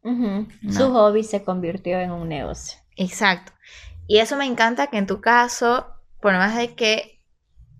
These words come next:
Speaker 2: o sea, te encantaba tanto, viste esta oportunidad y tomaste acción, porque esa es la, muchas veces nos falta esa última, ese último ingrediente de tomar acción, que es la
Speaker 1: Sí.
Speaker 2: parte donde ahí se hace,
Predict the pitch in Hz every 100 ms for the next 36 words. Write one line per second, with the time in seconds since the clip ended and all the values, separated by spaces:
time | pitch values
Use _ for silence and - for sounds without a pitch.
0 | - _ _ - 190 202 196 185 175 196
1 | 226 254 - 247 262 269 294 - 190 208
2 | - - 240 240 240 226 208 214 240 269
3 | - _ _ _ _ _ _ _ _ _
4 | _ _ _ 202 185 175 196 277 196 175
5 | - 165 175 190 202 240 226 196 165 196
6 | 226 208 214 214 208 202 214 214 226 202
7 | 208 202 190 185 - 202 208 220 208 202
8 | 180 175 185 196 214 208 165 160 151 -
9 | 277 208 170 175 190 175 226 240 240 -
10 | - - _ 185 180 175 165 180 190 190
11 | 190 185 190 -